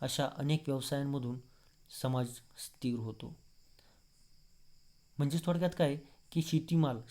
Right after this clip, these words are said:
समजा जर आपण शेताचं जर उदाहरण जर घेतलं, तर शेत कटण्या-, शेत कसण्यासाठी अवजारांची आवश्यकता असते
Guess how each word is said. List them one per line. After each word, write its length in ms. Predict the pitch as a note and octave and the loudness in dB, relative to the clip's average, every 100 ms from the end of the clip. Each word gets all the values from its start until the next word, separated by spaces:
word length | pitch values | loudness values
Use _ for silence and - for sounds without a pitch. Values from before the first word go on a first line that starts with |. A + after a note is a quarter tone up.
| - | -4
समजा 180 | C#3 D3 | 0 2
जर 120 | D3+ | 2
आपण 360 | C#3+ D#3 D3+ F#3 | 2 0 -4 -4
शेताचं 420 | - A#2+ D3 D3+ | -4 0 0 0
जर 120 | D3 | 0
उदाहरण 400 | C#3+ C#3+ C#3 C#3+ | 2 2 2 2
जर 140 | C#3+ C#3 | 2 2
घेतलं, 380 | C#3 A#2+ A#2+ A#2+ - - - | 0 -2 -4 -6 -16 -4 4
तर 160 | D#3 D#3+ - - | 4 4 -4 -6
शेत 240 | - D#3+ D#3+ | 2 4 4
कटण्या-, 380 | D#3+ E3 D#3+ E3 - | 0 2 0 0 -6
शेत 220 | - D#3+ - | 0 2 2
कसण्यासाठी 540 | D3+ - D#3 D#3+ C#3 | 0 2 2 2 2
अवजारांची 580 | C#3 B2+ B2+ D3 D3+ D3 | 0 2 2 2 2 2
आवश्यकता 520 | C#3 D3 C#3+ C#3 - | 2 2 0 -4 0
असते 480 | C#3+ C#3 - B2 A#2 | 2 2 -2 -2 -4